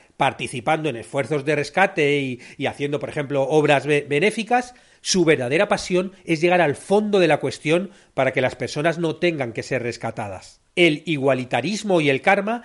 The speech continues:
son ideas muy atractivas para los abogados, y suelen pensar que nada ayudaría al mundo tanto como usar el amor y la compasión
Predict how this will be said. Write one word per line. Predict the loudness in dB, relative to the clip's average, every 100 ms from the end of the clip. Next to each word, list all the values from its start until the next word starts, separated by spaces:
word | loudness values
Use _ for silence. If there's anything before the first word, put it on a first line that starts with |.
| -14
son | -6 -2 0
ideas | 0 -2 -2
muy | -2 -2 2
atractivas | 2 2 -2 0 0 0
para | 0 2
los | 0 -2
abogados, | -4 -4 -4 -8 -18 _ _ _
y | -4 0
suelen | 4 4 4
pensar | 0 0 0 0 -2
que | -4 -2
nada | 0 2 4
ayudaría | 2 4 4 4 4 2
al | 2
mundo | -2 -2 2 2 2 -6 _
tanto | 0 0 0 0
como | 0 0
usar | -2 0 0
el | 2
amor | 2 4 2 0
y | -2 2
la | 2
compasión | 2 0 -2 0 0 0